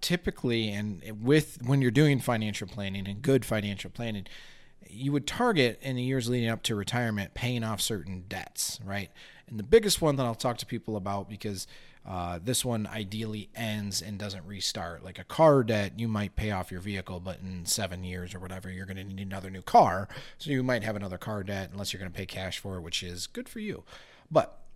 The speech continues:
you're gonna ideally pay off your mortgage in the year before, year leading up to retirement, right?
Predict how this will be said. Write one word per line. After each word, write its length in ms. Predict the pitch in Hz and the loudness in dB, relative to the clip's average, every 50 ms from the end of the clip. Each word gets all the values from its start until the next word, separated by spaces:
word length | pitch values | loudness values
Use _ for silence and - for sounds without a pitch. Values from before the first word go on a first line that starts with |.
| - - - | -16 -8 -4
you're 180 | 156 156 170 | 0 2 4
gonna 160 | 185 175 165 135 | 6 6 4 4
ideally 580 | 123 147 143 131 117 127 127 127 123 123 123 | 4 4 2 4 4 4 4 6 6 4 2
pay 220 | 107 - 123 117 117 | 2 2 2 2 2
off 160 | 110 104 - | 2 2 0
your 100 | 117 107 | 0 0
mortgage 380 | 107 104 104 95 101 95 - | 0 0 0 -2 -2 -4 -6
in 160 | - - 131 117 | -4 -2 -2 0
the 80 | 117 | 0
year 180 | 120 151 185 190 | 2 2 2 2
before, 380 | 175 160 143 - 147 135 127 | 2 0 -2 0 2 2 2
year 260 | 117 113 117 120 120 117 | 2 2 2 2 2 2
leading 340 | 113 117 117 107 110 98 - | 2 2 0 0 0 -2 -2
up 200 | - 123 110 - - | -2 -2 -2 0 0
to 180 | - 113 98 | 0 0 0
retirement, 500 | 90 92 95 - 190 208 143 92 85 - | -2 -4 0 2 4 4 4 2 0 -4
right? 240 | - 98 107 120 131 | -6 -4 -4 -4 -4